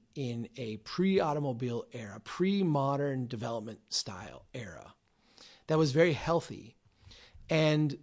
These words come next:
the expansion that, you know, I was involved in building and that others have this visceral reaction to that some people have called sprawl now, uh, that they don't like, and, and that, you know, I think there's very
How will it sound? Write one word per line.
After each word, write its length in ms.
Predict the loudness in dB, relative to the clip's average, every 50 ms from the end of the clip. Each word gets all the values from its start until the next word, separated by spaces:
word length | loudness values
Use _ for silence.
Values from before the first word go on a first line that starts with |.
| _ -6
the 180 | 0 2 4 4
expansion 520 | 2 0 0 2 2 4 4 4 2 2
that, 240 | 2 0 -2 -4 -8 -12 _ _ -12 -6
you 100 | -6 -4
know, 80 | -4 0
I 120 | 2 4
was 160 | 4 4 4
involved 340 | 2 2 2 2 2 2 0
in 120 | -2 -6 -4
building 440 | -4 -4 -4 -4 -4 -6 -6 -6
and 80 | -8 -8
that 160 | -10 -10 -8
others 360 | -6 -2 -2 0 0 -2 -2
have 120 | -4 -4 -6
this 140 | -6 -8 -6
visceral 360 | -4 -4 -4 -2 -2 -2 -4
reaction 520 | -4 -4 -6 -6 -8 -8 -6 -6 -6 -6 -6
to 200 | -6 -6 -6 -6
that 260 | -6 -8 -8 -6 -2
some 180 | 4 4 6
people 260 | 6 6 4 4 4 0
have 80 | 0
called 300 | -2 -2 0 0 0 -2
sprawl 440 | -4 -8 -4 -2 -2 -2 -2 -2 -4
now, 360 | -6 -8 -10 -10 -12 -12 -14 -16 -20 -20 -20 -20 -20 -20 -20 _ _ _ -8 -4
uh, 200 | -2 -2 -2 -2
that 120 | -2 2
they 140 | 6 8 8
don't 200 | 8 8 6 4
like, 340 | 2 -2 -2 -4 -6 -8 -8
and, 160 | -6 -6 -6 -6
and 220 | -6 -6 -6 -6
that, 180 | -6 -8 -10 -12 -16 _ _ -10
you 100 | -8 -8
know, 220 | -8 -8 -10 -14 -12 -12
I 60 | -10
think 240 | -8 -8 -10 -10 -10
there's 300 | -8 -8 -6 -6 -8 -10 -14 -16 -20 -20 _ 0
very 480 | 2 4 6 6 4 4 2 0 -2